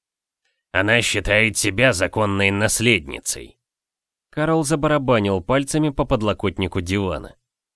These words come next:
"Я знал, что она что-то замышляет.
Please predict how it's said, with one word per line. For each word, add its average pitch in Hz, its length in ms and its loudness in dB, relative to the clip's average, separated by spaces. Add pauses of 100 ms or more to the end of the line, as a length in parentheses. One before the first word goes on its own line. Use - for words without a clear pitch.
(920)
"Я 98 240 2
знал, 113 320 2
что 98 280 2
она 92 200 2
что-то 101 380 -2
замышляет. 92 840 -4